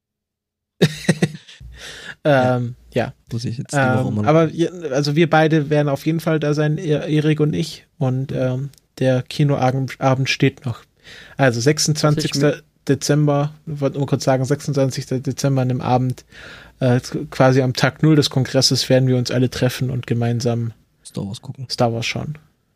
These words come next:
Speaker 3: Genauere Infos werden wir ja dann bestimmt noch bei Zeiten rausgeben.
Speaker 1: Genau.
Speaker 2: Jo.
Speaker 3: Was ich mich ja beim Schauen des Trailers noch so gefragt hab, ist, es gibt ja so Tropes, die gerade so nach Star Wars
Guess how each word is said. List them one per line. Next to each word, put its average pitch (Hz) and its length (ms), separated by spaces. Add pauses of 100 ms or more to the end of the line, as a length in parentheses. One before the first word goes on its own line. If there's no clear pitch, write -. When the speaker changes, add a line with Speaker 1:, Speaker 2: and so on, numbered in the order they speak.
(1080)
Speaker 3:
Genauere 117 400
Infos 117 400
werden 110 140
wir 110 80
ja 110 120
dann 104 300
bestimmt 104 440
noch 113 240 (140)
bei 107 120
Zeiten 110 340
rausgeben. 104 680 (140)
Speaker 1:
Genau. 127 400 (160)
Speaker 2:
Jo. 104 160 (2000)
Speaker 3:
Was 117 140
ich 120 200
mich 123 140
ja 123 120
beim 110 240
Schauen 127 320
des 127 160
Trailers 123 440
noch 127 140
so 131 160
gefragt - 600
hab, - 180
ist, - 400
es - 140
gibt - 220
ja 123 320
so 120 320
Tropes, 131 560
die 120 300
gerade 123 400
so 127 200
nach 117 340 (100)
Star 120 340
Wars 120 220